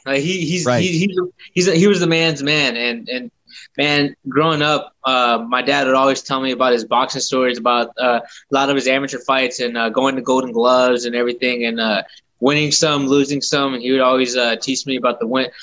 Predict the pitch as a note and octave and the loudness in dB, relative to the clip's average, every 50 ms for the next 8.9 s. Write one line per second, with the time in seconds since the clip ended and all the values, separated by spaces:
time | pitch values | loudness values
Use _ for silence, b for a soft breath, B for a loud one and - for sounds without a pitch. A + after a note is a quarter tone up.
0 | B B B - A#2 A#2 B2+ C#3 C#3 C3 C3 B2+ A#2+ B2 B2 C3 C3 - B2+ A#2 | B B B 0 2 2 4 4 2 2 0 0 2 2 2 2 2 0 -4 -4
1 | A2 A#2 A#2 A2+ A2+ A2 A2+ A2+ A2 G#2+ A2+ A2+ A2 G#2 A#2 B2+ C3 C3 B2 A2+ | -6 -4 -4 -2 -2 0 2 0 2 2 0 0 0 2 2 4 4 2 0 -2
2 | G#2+ G2+ G2+ - - A#2+ A#2 A2+ A#2 A#2 A#2 A2+ A2+ A2+ A#2+ A#2+ B2 C3+ C3 C3 | -4 -4 -4 -6 -8 -6 -4 -2 0 2 2 2 2 0 -2 -2 0 0 0 0
3 | C3 B2 A#2+ B2+ C3+ C#3 C#3 C3+ B2+ A#2+ A#2+ A#2+ - - C3+ B2+ B2+ B2+ B2+ C3 | 0 0 0 0 2 0 0 0 -2 -2 -2 -2 0 0 0 0 0 -2 -2 -4
4 | B2+ - C3+ B2+ C3 C3 B2+ B B B B B B _ _ A#2 A2+ A2+ A2+ - | -6 -8 -8 -6 -6 -6 -6 B B B B B B _ _ -2 -2 0 0 0
5 | B2+ - B2+ A#2+ B2 B2+ C3 B2 - - A#2+ - - D#3 C3+ A#2+ A#2+ B2+ C3 B2 | 0 2 2 4 4 4 2 0 0 -2 -2 -2 -2 -2 -2 -2 -2 -4 -4 -4
6 | - - A#2 A2 G#2+ G#2+ - - A#2+ A2+ A2+ A2 - - A2+ A2 - _ _ b | -6 -8 -10 -10 -10 -10 -6 -4 -2 -2 -2 -2 -4 -6 -8 -8 -8 _ _ b
7 | b b b b b _ _ - A#2+ A#2 A2+ A2+ A2 - - _ _ _ - C3 | b b b b b _ _ -4 -2 0 0 0 -2 -4 -8 _ _ _ -2 -2
8 | C3+ - - - C3+ C3+ C3+ C3 C3 - D3 C3+ C3 B2+ B2 A#2+ A#2 A2+ | -2 0 0 0 2 2 2 2 0 -2 -4 -4 -2 0 0 0 0 -2